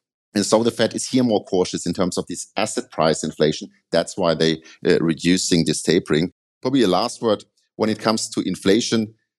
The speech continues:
frankly, I mean, when the Fed is now reducing its asset purchases, it will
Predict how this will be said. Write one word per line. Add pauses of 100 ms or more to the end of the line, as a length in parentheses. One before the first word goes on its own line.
(140)
frankly,
I
mean,
when
the
Fed
is
now
reducing
its
asset
purchases,
it
will